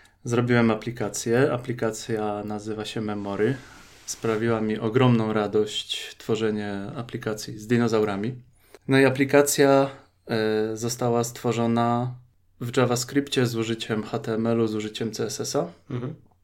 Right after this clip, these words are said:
Speaker 1: Ale popełniłem kilka błędów, o których właśnie ci zaraz opowiem.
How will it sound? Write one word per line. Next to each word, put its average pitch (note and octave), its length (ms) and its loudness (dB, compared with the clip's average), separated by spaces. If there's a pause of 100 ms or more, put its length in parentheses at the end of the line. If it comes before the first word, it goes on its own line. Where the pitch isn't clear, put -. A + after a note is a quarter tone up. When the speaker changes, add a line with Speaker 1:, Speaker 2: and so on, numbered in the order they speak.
(220)
Speaker 1:
Ale C#3 180 8
popełniłem B2 540 4
kilka B2 280 -2
błędów, B2+ 600 4
o C3 60 -6
których A#2 300 -2
właśnie A2+ 340 2
ci A2+ 140 -4
zaraz G#2 280 0
opowiem. - 360 -8